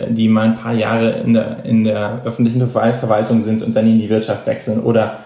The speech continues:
oder andersrum. Und, äh, ich glaube, ich glaube, die Tatsache, dass ich aus Deutschland komme, hat, glaub ich, hat, glaub ich, mehr, äh, Interesse geweckt als das, was ich,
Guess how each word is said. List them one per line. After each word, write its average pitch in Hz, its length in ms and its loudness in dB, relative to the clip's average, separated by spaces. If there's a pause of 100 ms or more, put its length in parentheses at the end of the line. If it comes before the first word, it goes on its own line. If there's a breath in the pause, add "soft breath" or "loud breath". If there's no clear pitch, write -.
(160 loud breath)
oder 120 280 0
andersrum. 107 680 -2 (420 loud breath)
Und, 107 500 0
äh, 110 320 -2
ich - 120 -8
glaube, 110 600 0
ich - 100 -8
glaube, 110 300 0
die 107 160 -6
Tatsache, 110 340 -2
dass 110 120 -4
ich - 60 -6
aus 117 120 -4
Deutschland 113 420 2
komme, 113 240 2
hat, - 320 -6
glaub 117 140 -2
ich, 113 160 -4
hat, 110 120 -2
glaub 117 140 2
ich, 113 140 -2
mehr, 113 580 2
äh, - 20 -4
Interesse 120 480 0
geweckt 107 360 -2
als 107 260 -2
das, 113 180 -2
was 110 200 -2
ich, - 300 -8